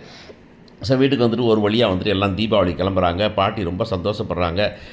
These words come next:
பாட்டி வீட்டுக்கு போறாங்க. பாட்டி வந்துட்டு எல்லாத்தையும் பார்த்துட்டு, "என்னங்கடா ஒருத்தருக்கு வந்து விசேஷம் சொல்ல மாட்டேங்கிறீங்களே?" அப்படின்னாக்க, "நான் தான் முன்னாடி, நீ தான் முன்னாடி" அப்படின்னு சொல்லிட்டு, "எப்படி இருந்தா நாங்க வந்துட்டு ஃபர்ஸ்ட் நைட் கொண்டாடிட்டா நாங்களுக்கு தான் அடுத்த குழந்தை பிறக்க போகுது" அப்படின்னு மனோஜ் வந்துட்டு,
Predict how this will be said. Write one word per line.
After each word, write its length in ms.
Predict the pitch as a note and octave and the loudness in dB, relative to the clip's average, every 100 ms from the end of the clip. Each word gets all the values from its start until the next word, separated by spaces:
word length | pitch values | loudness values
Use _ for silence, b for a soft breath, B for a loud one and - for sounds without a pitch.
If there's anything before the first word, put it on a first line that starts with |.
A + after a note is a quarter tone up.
| B B | B B
பாட்டி 240 | G#2 G#2+ | 0 2
வீட்டுக்கு 420 | G2+ F#2 E2 G2+ | -2 -2 -2 2
போறாங்க. 340 | G#2+ G2+ G#2 G2+ | 2 4 2 2
பாட்டி 280 | G2 G2+ F#2 | 2 0 0
வந்துட்டு 280 | F#2+ F#2+ F#2+ | -2 0 0
எல்லாத்தையும் 380 | F#2+ G2 G#2+ F#2+ | 2 0 0 0
பார்த்துட்டு, 360 | F#2+ G#2+ G2 | -2 0 -2
"என்னங்கடா 340 | G2 B2 A#2+ A2 G2 | 0 0 2 2 2
ஒருத்தருக்கு 380 | F#2+ F#2+ A#2 F#2+ | 0 0 -2 0
வந்து 280 | F#2+ A2 | -2 -2
விசேஷம் 360 | G2+ F2 B2 A2 | -2 -2 -2 -2
சொல்ல 280 | G#2 F#2+ F#2+ | -2 0 -2
மாட்டேங்கிறீங்களே?" 500 | F2 F2+ F2+ F#2 E2 | -4 -4 -2 0 0
அப்படின்னாக்க, 420 | F#2+ F2 F2 G#2+ | -2 -4 -4 -4
"நான் 300 | E2+ F2 A#2 | -2 0 0
தான் 180 | A#2 A#2 | 2 0
முன்னாடி, 340 | G#2+ G2+ G#2 | 0 0 0
நீ 160 | F#2+ A2 | 0 0
தான் 180 | A2+ A2+ | 0 0
முன்னாடி" 380 | G2+ G2+ G2 F#2 | 0 0 2 0
அப்படின்னு 220 | F#2+ F#2+ | -2 -4
சொல்லிட்டு, 500 | F#2 F#2 F2 D#2 - B B | -4 -4 -4 -4 -6 B B
"எப்படி 340 | A2+ A2 C#3+ | -2 0 2
இருந்தா 360 | C#3 A2+ A#2+ A#2+ | 2 4 2 2
நாங்க 260 | G2+ G#2 G#2 | 0 0 0
வந்துட்டு 200 | G#2+ A#2 | -2 -2
ஃபர்ஸ்ட் 240 | G2 G2+ | -2 -2
நைட் 200 | C3 A#2 | -2 -2
கொண்டாடிட்டா 440 | G2+ G#2 G#2 F2+ A#2+ | 0 0 0 0 0
நாங்களுக்கு 340 | G2 G2 F#2+ | 0 0 -2
தான் 140 | G#2 G#2 | 0 0
அடுத்த 240 | G2 A2+ | 0 0
குழந்தை 280 | G2 F#2+ F#2 | 0 0 0
பிறக்க 240 | G#2 A2 | 0 -2
போகுது" 320 | G2 F#2+ G2 | -2 0 0
அப்படின்னு 240 | F2 G2 F2+ | 0 0 0
மனோஜ் 380 | F#2+ A#2 G#2 F#2 | 0 0 0 -2
வந்துட்டு, 280 | F#2+ F#2 | 0 -2